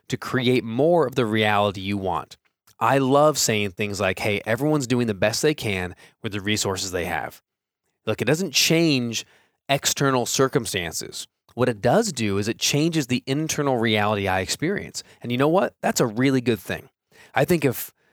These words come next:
if, if I can control my words and be precise with what I say, and, and I can choose my words wisely, if I can decrease my own anxiety levels, you know, really feeling less anxious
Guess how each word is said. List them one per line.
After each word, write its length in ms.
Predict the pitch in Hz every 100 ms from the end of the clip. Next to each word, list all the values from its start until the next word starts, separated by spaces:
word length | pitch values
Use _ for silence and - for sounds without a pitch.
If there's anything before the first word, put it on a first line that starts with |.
| -
if, 220 | 117 104 -
if 100 | 120
I 100 | 170
can 140 | 247
control 460 | 185 131 - 135 147
my 180 | 139 120
words 400 | 104 101 92 98
and 60 |
be 80 | 104
precise 640 | - 101 - 127 131 131 -
with 140 | 101
what 180 | 101 107
I 140 | 104
say, 500 | 101 - 98 78 - _ _ _ -
and, 380 | 101 98 95
and 120 | 113 110
I 80 | 110
can 160 | 123
choose 500 | 113 - 147 170 185
my 160 | 180 165
words 400 | 127 120 120 104
wisely, 640 | 98 98 98 92 87 - _ _ _ _ _
if 160 | 123 139
I 140 | 196
can 160 | 180 113
decrease 600 | 120 135 - 147 151 -
my 180 | 104 98
own 180 | 117
anxiety 480 | 117 104 87 80 104
levels, 560 | 123 131 165 - - - _ _ _ -
you 80 | 127
know, 160 | 156
really 380 | 147 127 180 208
feeling 420 | - 143 147 120
less 320 | 113 117 - -
anxious 580 | 135 226 - - -